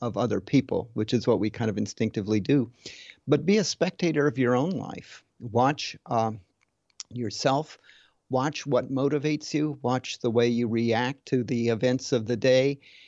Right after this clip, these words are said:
and then really think about what you're doing. 'Cause, uh,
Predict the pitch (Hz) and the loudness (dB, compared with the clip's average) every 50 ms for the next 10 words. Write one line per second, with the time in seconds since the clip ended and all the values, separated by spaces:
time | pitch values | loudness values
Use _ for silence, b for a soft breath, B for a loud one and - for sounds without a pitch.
0 | b b b - - 131 131 147 180 208 214 208 190 165 - 143 131 151 185 208 | b b b -4 -2 0 2 2 2 2 0 -2 -4 -4 -2 0 2 2 4 2
1 | 226 226 214 208 180 - - - - 220 240 - - 135 - 135 120 117 - - | 2 2 0 0 -2 -8 -8 -4 -4 -2 -2 0 -2 0 0 0 -2 -2 -2 -4
2 | - 127 127 - - - 127 117 117 151 156 180 202 175 131 110 - - - - | -4 -4 -4 -4 -6 -6 -6 -4 -2 0 0 0 0 0 -4 -6 -8 -10 -6 0
3 | - 131 123 117 - - - - - 139 135 135 127 127 | 2 4 4 2 0 -6 -10 -4 -2 0 0 2 0 0